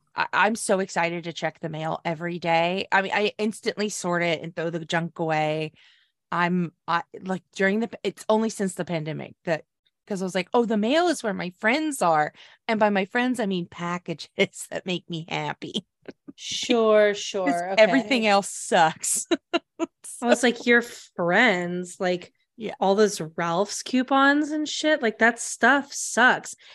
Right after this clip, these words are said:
Speaker 2: And all these pre-approvals. I know my credit, my credit's banging now. My
Speaker 1: Yeah.
Speaker 2: credit, you can't stop my credit. It's banging now. So I just get, like,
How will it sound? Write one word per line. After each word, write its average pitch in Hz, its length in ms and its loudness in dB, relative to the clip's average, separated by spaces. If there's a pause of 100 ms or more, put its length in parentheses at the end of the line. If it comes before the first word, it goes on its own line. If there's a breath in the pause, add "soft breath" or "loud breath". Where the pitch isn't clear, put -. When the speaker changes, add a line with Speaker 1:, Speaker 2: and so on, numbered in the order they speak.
(160 soft breath)
Speaker 2:
And 254 180 6
all 233 160 4
these 233 220 0
pre-approvals. 247 1080 0 (640 soft breath)
I 254 180 4
know 269 280 6
my 208 160 2
credit, 285 500 0 (180)
my 240 80 -2
credit's 240 340 2 (340)
banging 185 520 6
now. 165 360 -8 (320 soft breath)
My 294 80 2
Speaker 1:
Yeah. 285 60 2
Speaker 2:
credit, 285 460 6 (240)
you 277 100 6
can't 277 260 4
stop 233 380 4
my 196 140 4
credit. 175 440 0 (240)
It's 185 160 0 (180)
banging 208 420 6
now. 175 340 -4 (220 soft breath)
So - 240 6
I 226 100 10
just 226 260 2
get, 202 320 4 (300)
like, 175 320 -2